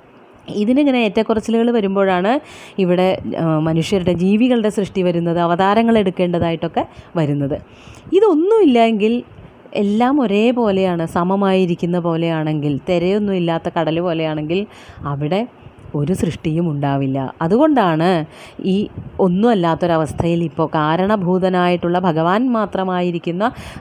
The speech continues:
ആ അവസ്ഥയിൽ നിൽക്കുന്നത്. അങ്ങനെയാണ് ഗുണസാമ്യത്താൽ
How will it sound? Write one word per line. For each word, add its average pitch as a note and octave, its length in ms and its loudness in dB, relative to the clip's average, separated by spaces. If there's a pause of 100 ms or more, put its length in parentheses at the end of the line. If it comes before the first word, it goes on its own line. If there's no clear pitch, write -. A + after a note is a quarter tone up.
ആ - 20 0
അവസ്ഥയിൽ G3 760 0 (180)
നിൽക്കുന്നത്. D#3+ 460 0
അങ്ങനെയാണ് C#3+ 520 0 (640)
ഗുണസാമ്യത്താൽ C4+ 1040 2